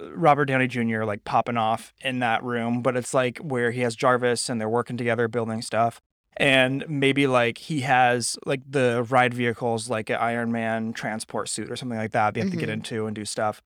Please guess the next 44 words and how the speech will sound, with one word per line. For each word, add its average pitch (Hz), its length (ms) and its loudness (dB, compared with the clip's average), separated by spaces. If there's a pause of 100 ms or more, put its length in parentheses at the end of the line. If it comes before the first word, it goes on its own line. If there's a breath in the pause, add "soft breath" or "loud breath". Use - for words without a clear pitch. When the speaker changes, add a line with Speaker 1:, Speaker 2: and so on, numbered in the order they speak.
(100)
Speaker 2:
Mm-hmm. 220 300 -4
Speaker 1:
Um, 120 280 4
I 165 120 6
just 202 180 -2
think 214 80 4
that'd 170 100 0
be 139 80 0
really, 127 280 0
really, 117 260 -2
really 151 300 0
cool. 131 560 0 (100)
And, 113 500 -4 (120)
um, 107 420 -4 (460)
I 143 60 6
would 135 120 2
like 110 120 -2
to - 80 -12
see - 160 -8
that 101 220 -6
happen 110 440 -10
because 139 240 -2
I 135 60 0
think 170 160 0
an 160 60 -2
Iron 123 260 0
Man 123 140 -2
ride 123 140 2
would 117 100 -4
be 110 120 -12
great. 107 520 -12 (140)
Speaker 2:
Mm-hmm. 190 300 -4 (340)
Speaker 1:
Um, - 480 -10 (560)
like, 135 120 0
I 139 40 4
don't 190 120 6
know 123 100 2
what 117 200 0
it 110 120 -2
is, 110 260 -4
man, 107 280 -6
but 110 300 -6
Disney 156 380 -4
is, 117 160 -4
like, 107 220 -6